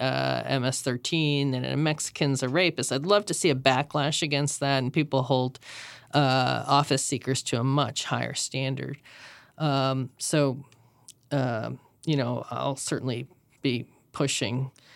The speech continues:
uh, candidates to the extent I can in my small way to, uh,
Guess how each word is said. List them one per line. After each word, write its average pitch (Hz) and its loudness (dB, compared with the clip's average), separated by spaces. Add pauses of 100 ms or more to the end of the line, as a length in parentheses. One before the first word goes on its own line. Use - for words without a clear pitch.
(380)
uh, 131 0
candidates 135 -2
to - -4
the 135 2
extent 135 0
I 135 2
can 131 -2
in 127 -2
my 131 0
small 127 -2
way 131 -2 (120)
to, 131 -2
uh, 131 -4